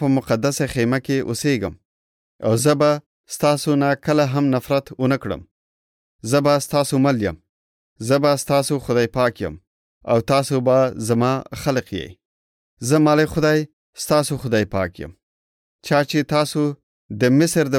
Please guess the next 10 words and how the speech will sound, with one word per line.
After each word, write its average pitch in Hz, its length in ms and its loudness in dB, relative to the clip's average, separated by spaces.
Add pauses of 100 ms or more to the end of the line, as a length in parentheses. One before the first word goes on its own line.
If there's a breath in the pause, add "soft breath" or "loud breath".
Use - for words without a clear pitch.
ملک 143 180 0
نه 143 160 0
راوویستلې 127 680 0 (520)
چې - 160 -2
د - 20 4 (120)
غلامۍ 123 380 2
نه 135 140 0 (240)
آزاد 120 280 0
شي، - 220 -12 (640)
ما 131 220 4